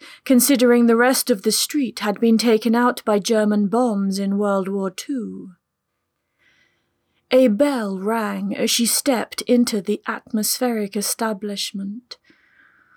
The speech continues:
Also an achievement, considering there was no bell or other physical detection device above the door to make the noise.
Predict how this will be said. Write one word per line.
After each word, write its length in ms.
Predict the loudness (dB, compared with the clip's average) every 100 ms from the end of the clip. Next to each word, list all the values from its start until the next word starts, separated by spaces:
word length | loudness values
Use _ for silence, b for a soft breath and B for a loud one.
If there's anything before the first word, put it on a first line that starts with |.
| b 2
Also 640 | 6 6 4 2 2 4
an 100 | 2
achievement, 680 | 0 2 2 2 -2 -6 -2
considering 640 | -2 2 2 2 0 2
there 180 | 2 2
was 320 | 2 0 -2 -2
no 280 | 2 2
bell 480 | 2 0 0 -2 -4 -8 B B
or 180 | 2 4
other 360 | 4 2 4 2
physical 500 | 2 0 0 0 0
detection 640 | 0 0 0 -2 -4 -2
device 460 | -2 -2 -2 0 -2
above 320 | 0 0 0
the 100 | -4
door 400 | -2 -2 -2 -4
to 160 | -4 -2
make 400 | -2 -2 -6 -10
the 100 | -6
noise. 640 | -6 -6 -8 -8 -6 -8